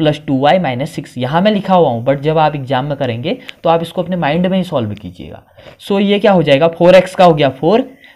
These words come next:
देखिए टू वाई का एक्स के रिस्पेक्ट में डिफरेंशिएशन ज़ीरो, सिक्स तो कांस्टेंट है,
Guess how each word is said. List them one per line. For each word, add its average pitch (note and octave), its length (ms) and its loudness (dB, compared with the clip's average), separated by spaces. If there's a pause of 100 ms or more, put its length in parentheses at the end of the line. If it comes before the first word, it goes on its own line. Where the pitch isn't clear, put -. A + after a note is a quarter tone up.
देखिए B2+ 360 -4 (280)
टू B3 180 6
वाई G#3+ 200 8
का A3+ 140 4
एक्स G3+ 220 0
के G#3 120 0
रिस्पेक्ट G#3 400 -2
में G3 160 -2
डिफरेंशिएशन F3 600 -4
ज़ीरो, F#3+ 500 -2
सिक्स - 280 -8
तो F3 100 0
कांस्टेंट C#3+ 560 -4
है, G#3 180 0